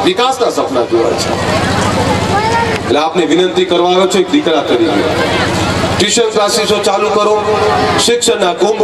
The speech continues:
મૂકો, વ્યસન મુક્ત થાવ અને સાચી દિશાની અંદર કામ કરો. બે, પાંચ, પચીસ યુવાનો ભેગા થઈને સારા ધંધા રોજગાર કરો, સાથે મળીને સાચી દિશા નક્કી કરો. પરંતુ આપની વચ્ચે વારંવાર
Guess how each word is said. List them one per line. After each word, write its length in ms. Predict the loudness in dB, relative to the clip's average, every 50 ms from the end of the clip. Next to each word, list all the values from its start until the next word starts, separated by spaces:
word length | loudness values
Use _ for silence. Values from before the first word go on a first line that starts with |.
| 0
મૂકો, 220 | 2 2 2 2 2 2 2 2 2 2 2 2 2 2 2 2 2 2
વ્યસન 280 | 2 2 2 2 2 2 0
મુક્ત 200 | 0 0 0 -2 -2 0 0
થાવ 220 | 0 2 2 2 0 0 0 0 0 0 0 0 0 2
અને 140 | 2 2 2 2 0
સાચી 340 | 0 0 0 2 0 0 2 2
દિશાની 400 | 0 2 2 2 2 2 2 2
અંદર 180 | 2 2 0 0 0
કામ 160 | 0 -2 0 0 0
કરો. 180 | 0 0 2 0 0 -2 -4 -4 -4 -2 -2 -2 0
બે, 100 | 2 2 2 2 2
પાંચ, 240 | 0 -2 0 0 -2 -2 0 -2
પચીસ 360 | -2 -2 -2 -4 -4 -2 -2
યુવાનો 260 | 0 0 0 2 0 0 0
ભેગા 260 | 0 0 0 0 -2 0 0
થઈને 180 | 0 2 2 0 0
સારા 220 | 0 0 0 0 0
ધંધા 300 | 0 0 0 0 0 2 2
રોજગાર 340 | 0 0 0 -2 -2 -2 -2 -2
કરો, 200 | -2 0 0 0 0 -2 -4 -4 -4 -4 -2 -2 -2 -2 -2 0 0 0 0 0 0
સાથે 260 | 0 0 0 0 0 2 2
મળીને 260 | 2 4 4 2 2 2 0
સાચી 280 | 0 0 2 2 2 2
દિશા 220 | 2 2 2 0 2
નક્કી 300 | 0 0 2 2 2 2 2
કરો. 160 | 2 2 2 0 0 -2 -2 -2 -2 -2 0 -2
પરંતુ 260 | 0 0 0 0 0 0
આપની 260 | 2 2 0 2 2 2
વચ્ચે 200 | 0 0 0 0 0 2
વારંવાર 400 | 0 0 0 0 0 0 0 0